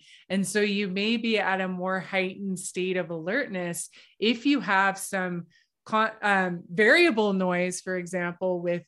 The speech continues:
uh, Netflix going on, a show playing, that kind of thing. Um, there may be actually, it may be hurting your sleep quality by having that noise on. And so, uh, more like earplugs would probably be a better,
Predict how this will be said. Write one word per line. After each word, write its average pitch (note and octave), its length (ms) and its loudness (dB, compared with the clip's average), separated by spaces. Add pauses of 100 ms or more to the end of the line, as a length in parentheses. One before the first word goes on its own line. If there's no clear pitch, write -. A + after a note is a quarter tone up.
uh, E3 240 -2
Netflix F#3 640 -4
going E3+ 320 -2
on, E3+ 320 -4
a D#3+ 60 -8
show F3 340 -2
playing, E3+ 560 -6
that E3 240 -6
kind E3+ 200 -8
of D#3 120 -12
thing. D#3 380 -8 (480)
Um, F3 400 0 (320)
there G#3 180 4
may G3+ 220 0
be G3+ 400 -2
actually, F#3+ 680 -4
it G3+ 100 0
may G3+ 180 2
be F#3+ 260 -2
hurting G3+ 580 -4
your E3+ 140 -4
sleep E3+ 360 -10
quality E3+ 640 -6
by D#3+ 180 -6
having D#3+ 460 -8
that D#3+ 220 -8
noise D#3+ 320 -8
on. D#3 280 -6
And D3+ 160 -8
so, D#3+ 380 -8 (460)
uh, E3+ 160 -4
more E3+ 260 -4
like E3 360 -8
earplugs E3+ 640 -8
would D#3+ 160 -12
probably E3 320 -8
be D#3+ 260 -8
a D#3+ 60 -6
better, D#3 600 -8